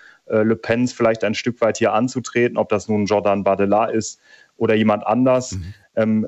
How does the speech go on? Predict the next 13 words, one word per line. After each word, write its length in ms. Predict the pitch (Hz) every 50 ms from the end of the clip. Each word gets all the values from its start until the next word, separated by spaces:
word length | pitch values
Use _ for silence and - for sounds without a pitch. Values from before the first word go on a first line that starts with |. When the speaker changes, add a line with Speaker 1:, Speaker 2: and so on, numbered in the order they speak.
| -
Speaker 1:
die 140 | - 113 107
Frage 720 | - - - 107 110 123 123 135 131 127 127 127 120 - - _
ist 280 | _ - 127 123 - -
jetzt 240 | 120 120 120 - -
tatsächlich, 640 | 127 120 120 - 127 123 120 - 127 120 110 -
wie 140 | 107 113 127
sich 260 | 117 113 120 113 -
die 120 | - 123 107
anderen 320 | 101 123 135 123 123 123
Parteien 420 | 123 117 117 - 120 117 120 120
dazu 280 | 117 113 113 - - 110
positionieren, 840 | - - 117 104 101 98 - - 107 107 110 117 127 135 135 135 131
denn 320 | 117 113 110 110 107 107